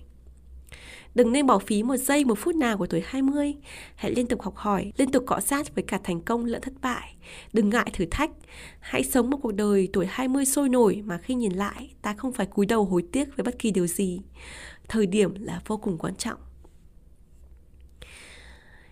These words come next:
Nhưng thời gian cũng phũ phàng không kém. Meg Jay viết, "Rất nhiều người tuổi hai mươi, thậm chí ở ba mươi, còn nói với cô rằng họ còn rất nhiều thời gian,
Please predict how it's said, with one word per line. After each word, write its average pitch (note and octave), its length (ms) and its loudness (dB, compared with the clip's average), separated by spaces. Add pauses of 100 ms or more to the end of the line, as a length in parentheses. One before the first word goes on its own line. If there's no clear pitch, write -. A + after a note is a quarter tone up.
(140)
Nhưng D4 340 2 (100)
thời C#4+ 140 6
gian D4 240 4
cũng - 120 -2
phũ - 180 2
phàng C#4 260 4
không D4 220 -2
kém. A#3 320 -2 (320)
Meg A#3 180 0
Jay A#3+ 280 0
viết, D#4 200 0 (460)
"Rất F#4+ 160 4
nhiều D#4+ 140 8
người A#3+ 240 4
tuổi G#3+ 180 0
hai D4 200 -4
mươi, D4 380 2
thậm - 160 -4
chí - 220 -2
ở C4 100 0
ba G#3+ 200 0
mươi, C#4 320 2 (180)
còn G#3+ 140 0
nói G3 140 4
với G3+ 140 -2
cô C4+ 200 2
rằng G#3 320 0 (340)
họ - 200 6
còn A#3 260 4
rất E4 160 2
nhiều E4+ 180 8
thời A3 140 2
gian, C#4+ 340 2